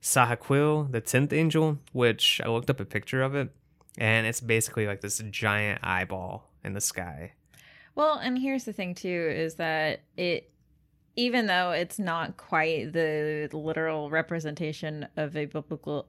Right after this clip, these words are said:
Speaker 2: angel, you kind of get that sense from it, just the, some of the description. Um, so I like that it is based off of a different kind of angel.
Speaker 1: <laughs> Yeah. <laughs> Um,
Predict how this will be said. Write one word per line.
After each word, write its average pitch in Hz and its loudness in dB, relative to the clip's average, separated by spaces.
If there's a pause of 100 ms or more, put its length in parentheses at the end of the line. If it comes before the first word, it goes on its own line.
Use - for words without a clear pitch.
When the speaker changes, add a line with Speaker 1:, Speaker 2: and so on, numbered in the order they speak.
Speaker 2:
angel, 160 -4
you 151 -6
kind 151 -8
of 151 -8
get 147 -6
that 151 -4
sense - -8
from 175 -6
it, 202 -6
just 160 -8
the, 156 -8
some 156 -10
of 156 -12
the 147 -4
description. 175 -6 (580)
Um, 147 -4
so 156 0
I 156 2
like 147 -2
that 143 -4
it 143 -4
is 143 -4
based 151 -6
off 147 -4
of 147 -8
a 147 -4
different 143 -4
kind 147 -6
of 151 -6
angel. 151 4
Speaker 1:
<laughs> - -
Yeah. 98 4 (260)
<laughs> 117 2 (880)
Um, 127 6